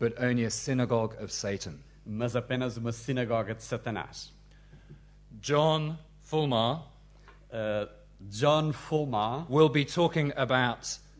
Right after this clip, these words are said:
Speaker 1: the centrality of the gospel
Speaker 2: falará acerca da centralidade do Evangelho,
Speaker 1: later on this morning.
Speaker 2: eh, um pouco mais tarde, durante esta manhã.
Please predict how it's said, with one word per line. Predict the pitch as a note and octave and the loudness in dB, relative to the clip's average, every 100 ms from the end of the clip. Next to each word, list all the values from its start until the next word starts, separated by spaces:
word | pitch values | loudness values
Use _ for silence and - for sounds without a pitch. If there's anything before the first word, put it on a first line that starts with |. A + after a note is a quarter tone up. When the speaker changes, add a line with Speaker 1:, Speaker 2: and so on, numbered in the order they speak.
| - | -6
Speaker 1:
the | C3 | -4
centrality | - C#3+ C3+ - C#3+ C#3+ C#3 C#3 | 2 2 2 4 6 6 4 0
of | B2+ | 0
the | C3 | 2
gospel | C3 B2 - - D#2+ - - - A#2+ A2+ - - | 4 4 2 -4 -6 -6 -20 -20 -14 -12 -12 2
Speaker 2:
falará | F3+ D3 C3 D#3 - | 4 6 4 2 -2
acerca | B2+ C3 E3+ E3 D3 | -4 0 -2 0 -2
da | B2 | 0
centralidade | B2+ - - G3+ F3+ - D3+ D3 B2 C3+ C#3+ A2+ | -2 -2 -2 0 -2 -2 0 0 0 0 0 -2
do | A#2 | -2
Evangelho, | C3 A2 A#2+ G2+ E2+ C#2+ - | -2 -2 -4 -4 -6 -8 -12
Speaker 1:
later | A2 B2 B2 | 0 2 2
on | A#2+ | 0
this | A2+ G#2+ | 0 -4
morning. | G2 D#2+ D2 - - - | -6 -6 -10 -18 -20 -16
Speaker 2:
eh, | - | -10
um | G2+ A#2 | -8 -6
pouco | B2+ B2+ | -6 -6
mais | A#2+ B2 | -6 -4
tarde, | - G#2+ G#2 F#2+ G#2+ - | 0 0 -2 -6 -12 -10
durante | G#2 A2+ G#2+ | -6 -6 -6
esta | G2+ A#2 | -8 -6
manhã. | G#2 F2 C2+ | -6 -8 -12